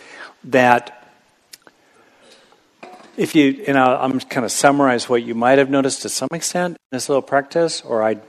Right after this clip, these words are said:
offer it to you as a, you know, I think this is true, see for yourself, that when we think of this so-called unified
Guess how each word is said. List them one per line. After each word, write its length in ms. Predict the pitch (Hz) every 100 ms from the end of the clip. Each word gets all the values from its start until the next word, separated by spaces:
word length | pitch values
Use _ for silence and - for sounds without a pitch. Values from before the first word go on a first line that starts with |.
| 180
offer 380 | 127 127 151 143
it 100 | 139
to 120 | 131
you 300 | 131 135 131
as 160 | 117 117
a, 460 | 110 107 107 104
you 80 | 117
know, 140 | 110 101
I 100 | 107
think 200 | 131 -
this 200 | 139 110
is 100 | -
true, 280 | 143 139
see 180 | 135 123
for 160 | 104 110
yourself, 580 | 104 98 - 120 135 - - - -
that 480 | 139 127 120 113 - - -
when 280 | 139 135 131
we 220 | 127 131 123
think 260 | 175 185
of 120 | 160
this 160 | 127 110
so-called 440 | - 135 139 110
unified 520 | 113 143 156 156 127